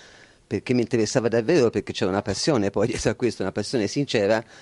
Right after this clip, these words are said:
sull'antiproibizionismo proprio come strategia di governo, e quindi per forza di cose poi le persone mi chiamano, mi considerano comunque esperta, e io sono, è una cosa che mi piace molto e ne sono molto contenta.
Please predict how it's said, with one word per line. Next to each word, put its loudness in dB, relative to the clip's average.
sull'antiproibizionismo -2
proprio -4
come -2
strategia -2
di -2
governo, 0
e 2
quindi 2
per -10
forza 0
di 0
cose -2
poi 0
le -2
persone -4
mi -4
chiamano, 0
mi -2
considerano -2
comunque -2
esperta, 0
e -4
io -2
sono, -2
è -6
una -2
cosa -4
che 0
mi 0
piace -2
molto -2
e -2
ne -4
sono -6
molto -8
contenta. -8